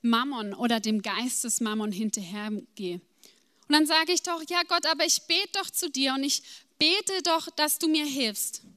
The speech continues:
Aber wisst ihr, was das Problem ist? Unser Herz wird zum Diener des Geldes.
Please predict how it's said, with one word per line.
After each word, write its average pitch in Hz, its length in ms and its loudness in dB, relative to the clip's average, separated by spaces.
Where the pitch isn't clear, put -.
Aber 247 240 -2
wisst 311 220 -2
ihr, 311 100 0
was 262 220 0
das - 140 -4
Problem 240 500 -4
ist? - 360 -6
Unser 277 320 0
Herz 262 760 -2
wird 269 180 -4
zum 226 320 -4
Diener 269 340 0
des 220 220 -8
Geldes. 214 540 -8